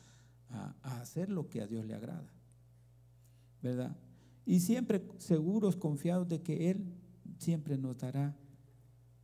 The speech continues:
ese milagro. Siempre nos va a escuchar, a pesar de, porque lo que quiere es que Él,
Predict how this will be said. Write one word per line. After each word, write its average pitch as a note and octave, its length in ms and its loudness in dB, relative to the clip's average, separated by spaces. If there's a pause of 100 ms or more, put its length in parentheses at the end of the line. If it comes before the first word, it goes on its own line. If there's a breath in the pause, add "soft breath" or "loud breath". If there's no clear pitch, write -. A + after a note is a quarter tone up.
(360)
ese B2+ 240 -4
milagro. A#2 480 -6 (540)
Siempre D#3 480 -2
nos B2 160 -6
va C#3+ 140 -4
a C#3+ 60 -2
escuchar, B2+ 500 -10 (1120)
a C#3 120 -6
pesar C3+ 400 -6
de, D3 200 -2 (1040)
porque - 220 -8
lo A2 160 -4
que A2 140 -8
quiere D3 320 0
es D3 120 -2
que B2 140 -4
Él, A2+ 120 -6